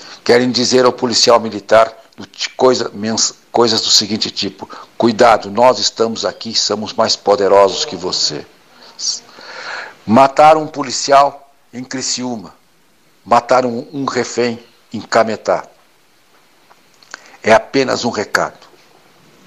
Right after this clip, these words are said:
Esses bandidos são mais do que simples assaltantes. São organizações criminosas que proliferam dentro da nossa sociedade. Qualquer contrabandinho,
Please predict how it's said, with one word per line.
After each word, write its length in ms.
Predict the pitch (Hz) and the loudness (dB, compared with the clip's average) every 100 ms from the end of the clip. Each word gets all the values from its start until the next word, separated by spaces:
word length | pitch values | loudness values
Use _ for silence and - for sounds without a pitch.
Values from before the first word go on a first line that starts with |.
| _ _ - - - - | _ _ -20 -20 -18 -4
Esses 280 | 110 123 | 0 2
bandidos 560 | 98 110 98 101 120 104 | 2 2 2 -4 -2 0
são 300 | - 117 123 - _ _ _ _ _ - | 2 2 -2 -14 _ _ _ _ _ -8
mais 560 | 110 123 143 123 - | 0 4 4 2 -4
do 100 | - | -12
que 140 | - - | -18 -10
simples 460 | - 123 104 104 | -8 -8 -10 -6
assaltantes. 960 | 98 - 95 85 - 82 69 - - - _ _ _ _ _ _ _ | -6 -4 -10 -10 -12 -14 -12 -12 -12 -16 _ _ _ _ _ _ _
São 240 | - 117 120 | -4 2 2
organizações 800 | 117 120 120 110 101 - 135 131 | 2 0 0 0 2 0 -2 -4
criminosas 720 | 117 110 101 120 123 104 - | -4 -6 0 2 4 0 -6
que 140 | 110 | -8
proliferam 640 | - 107 104 - 110 107 - _ _ | -2 -2 -2 0 0 0 -4 _ _
dentro 720 | - 107 147 160 160 - 131 - _ _ _ | -20 -2 2 2 0 -8 -18 -18 _ _ _
da 180 | 92 110 | -6 -4
nossa 280 | 110 101 - | -2 -4 -6
sociedade. 760 | - - - - 69 - - - _ _ _ _ _ _ _ _ _ _ _ _ _ _ | -12 -12 -12 -10 -12 -12 -20 -20 _ _ _ _ _ _ _ _ _ _ _ _ _ _
Qualquer 460 | 123 127 127 165 151 | 4 4 6 2 2
contrabandinho, 920 | 147 143 151 131 131 120 131 123 90 | 2 2 2 2 -4 -6 -10 -10 -14